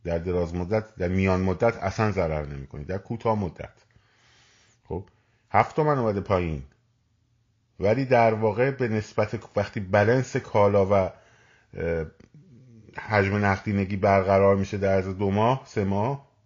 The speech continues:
خب، نهایتاً ممکنه هزار تومن، دو هزار تومن، اونم به خاطر حباب است،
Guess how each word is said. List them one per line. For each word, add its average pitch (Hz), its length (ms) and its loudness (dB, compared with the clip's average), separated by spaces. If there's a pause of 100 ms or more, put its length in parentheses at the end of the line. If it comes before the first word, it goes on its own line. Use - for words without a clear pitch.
(540)
خب، 117 340 -6 (1000)
نهایتاً 110 580 2
ممکنه 131 380 -2
هزار 110 280 0
تومن، 110 220 -4
دو 107 120 -2
هزار 85 200 -2
تومن، 87 220 -4
اونم 104 200 -2
به 92 60 -8
خاطر 98 220 -6
حباب 82 440 -2
است، - 440 -12